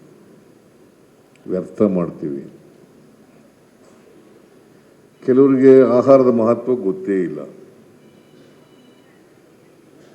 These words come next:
ನಮ್ಮ ಕವಿ ಸರ್ವಜ್ಞ ಏನ್ ಹೇಳಿದ್ದಾರೆ ಅನ್ನದ ಬಗ್ಗೆ ಅಂತಕ್ಕಂಥ ಮಾತುಗಳನ್ನು ತಮಗೆ,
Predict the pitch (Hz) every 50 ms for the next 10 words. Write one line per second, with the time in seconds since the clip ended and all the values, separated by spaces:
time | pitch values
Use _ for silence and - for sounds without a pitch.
0 | - _ - - 104 107 110 110 110 113 110 110 107 104 101 98 95 95 90 -
1 | - - - - - - - - - - - _ _ _ - - - - _ -
2 | _ _ _ _ _ _ _ - - 110 110 113 120 120 101 82 - - - -
3 | - - - - - _ _ _ _ _ _ _ _ _ _ _ _ _ _ _
4 | _ _ _ _ _ _ - - - - - - 107 101 104 110 107 95 92 101
5 | 98 85 71 69 - - - - - - - _ _ _ _ _ _ _ _ _
6 | _ _ _ _ _ _ _ _ _ _ - _ _ _ _ _ _ _ _ _
7 | _ _ _ _ _ _ _ _ _ - - 101 113 120 120 120 117 117 113 110
8 | 110 107 107 98 95 98 107 104 98 90 98 92 85 95 95 95 95 92 92 95
9 | 92 80 87 90 80 78 87 80 85 85 90 87 - 90 85 87 87 82 85 90
10 | 87 - 90 87 85 82 80 87 87